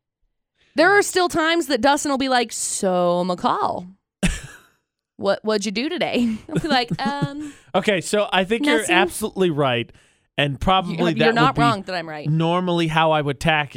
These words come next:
Speaker 2: attack it. You just wait till the last possible
Speaker 1: Oh,
Speaker 2: second.
Speaker 1: yeah.
Speaker 2: I'm gonna throw a wrench in your advice, though.
Speaker 1: Why?
Speaker 2: In fact, I'm gonna throw two, two to three wrenches <laughs> in your advice, actually,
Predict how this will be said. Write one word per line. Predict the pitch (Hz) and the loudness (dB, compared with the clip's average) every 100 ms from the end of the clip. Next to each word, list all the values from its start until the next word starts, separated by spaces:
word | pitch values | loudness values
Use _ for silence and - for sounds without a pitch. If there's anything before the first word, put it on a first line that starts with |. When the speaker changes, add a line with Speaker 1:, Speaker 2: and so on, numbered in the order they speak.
| 135 | -4
Speaker 2:
attack | 139 - 147 131 | -4 -2 -2 -4
it. | 117 | -6
You | 127 | -6
just | 127 | -2
wait | 143 | -2
till | 139 135 | -2 0
the | |
last | 135 139 | -2 0
possible | - 139 - 131 | 0 -2 -2 -2
Speaker 1:
Oh, | |
Speaker 2:
second. | - 302 | 2 2
Speaker 1:
yeah. | 330 226 - _ _ - | 0 -2 -12 _ _ -2
Speaker 2:
I'm | 190 | 0
gonna | 262 254 | 2 0
throw | - 240 196 | 2 2 2
a | |
wrench | 160 175 202 196 - | 2 0 0 -2 -2
in | 160 | 0
your | 156 151 | 0 0
advice, | 131 135 135 127 | 0 0 0 -2
though. | 196 | 0
Speaker 1:
Why? | 226 370 330 226 175 160 _ | 2 2 0 -4 -10 -16 _
Speaker 2:
In | 151 | -6
fact, | 147 180 180 | 2 2 2
I'm | 180 | 0
gonna | 190 | 0
throw | 180 170 165 - - | 0 0 -2 -4 -2
two, | 196 208 202 190 - _ _ _ _ | 2 2 2 -2 -6 _ _ _ _
two | - 226 233 226 214 - | -2 0 2 0 -4 -6
to | - 180 | -4 -4
three | - 165 185 | -2 -2 0
wrenches | 147 151 135 143 123 | 0 0 0 -2 -2
<laughs> | 117 | -2
in | 170 - 220 | -2 0 0
your | - - | 2 2
advice, | 220 175 190 190 185 - | 0 0 0 2 2 2
actually, | 170 147 - 160 139 | 0 0 -2 -2 -2